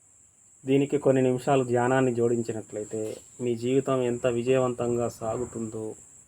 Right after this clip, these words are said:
మీ జీవితం ఎంత విజయవంతంగా సాగుతుందో చూసి మీరే ఆశ్చర్యపోతారు. మిమ్మల్ని, మీ అవగాహనను చూసి మీరే ఆశ్చర్యపోతారు.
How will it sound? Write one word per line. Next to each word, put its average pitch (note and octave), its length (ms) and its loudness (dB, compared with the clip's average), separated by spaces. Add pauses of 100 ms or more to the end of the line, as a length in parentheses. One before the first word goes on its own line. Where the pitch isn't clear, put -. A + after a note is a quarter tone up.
(760)
మీ B2 140 -4
జీవితం B2+ 500 -4 (540)
ఎంత B2 180 -4
విజయవంతంగా B2 640 0
సాగుతుందో A#2 600 -6 (160)
చూసి A#2 320 -8 (120)
మీరే C3 160 2
ఆశ్చర్యపోతారు. B2+ 840 -4 (880)
మిమ్మల్ని, C3+ 340 0
మీ C3 120 -2
అవగాహనను C3 640 -2 (100)
చూసి A#2+ 180 -6
మీరే A#2+ 200 0
ఆశ్చర్యపోతారు. B2+ 840 -4